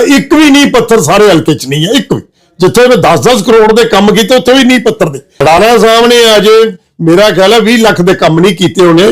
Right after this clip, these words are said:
ਔਰ ਉਹਨਾਂ ਦਾ ਦੋ ਸੌ ਪੱਥਰ ਅੱਜ ਹਲਕੇ 'ਚ ਲੱਗਿਆ ਹੋਇਆ। ਇਹਨਾਂ ਦੀ ਡਿਵੈਲਪਮੈਂਟ ਹੈ, ਇਹ ਨਿਰੀ ਮਸ਼ਹੂਰੀਆਂ ਦੀ ਸਰਕਾਰ ਹੈ,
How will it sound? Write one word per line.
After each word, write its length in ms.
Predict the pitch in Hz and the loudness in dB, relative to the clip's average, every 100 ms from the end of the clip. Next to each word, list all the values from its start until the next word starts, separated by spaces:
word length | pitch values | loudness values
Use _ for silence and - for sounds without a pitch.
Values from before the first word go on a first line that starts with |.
| 226 _ _ - 175 | -4 _ _ -4 0
ਔਰ 100 | 190 | 2
ਉਹਨਾਂ 300 | 202 220 196 | 2 2 0
ਦਾ 120 | 180 | 0
ਦੋ 300 | 143 160 170 | 0 0 0
ਸੌ 440 | 165 202 196 196 196 _ _ - | 0 0 0 0 -6 _ _ -6
ਪੱਥਰ 500 | 180 - 262 214 180 | -4 -2 0 0 0
ਅੱਜ 160 | 139 | 2
ਹਲਕੇ 560 | 156 147 - 165 165 170 | 0 0 -2 -2 0 -2
'ਚ 100 | 170 | 0
ਲੱਗਿਆ 360 | 131 104 131 | -4 -6 -6
ਹੋਇਆ। 200 | 170 180 - | -6 -6 -4
ਇਹਨਾਂ 180 | 226 208 | -2 0
ਦੀ 120 | 185 | 0
ਡਿਵੈਲਪਮੈਂਟ 560 | 143 143 156 165 180 190 | 0 0 0 0 -2 -2
ਹੈ, 180 | 190 - _ _ - | -4 -6 _ _ -4
ਇਹ 60 | 254 | 0
ਨਿਰੀ 400 | 180 151 208 285 | 2 2 2 2
ਮਸ਼ਹੂਰੀਆਂ 680 | 254 220 - 170 156 180 202 | 2 0 0 0 2 2 0
ਦੀ 120 | 202 | 0
ਸਰਕਾਰ 520 | - 156 - 139 143 | -2 -4 -2 -2 -2
ਹੈ, 160 | 170 | -4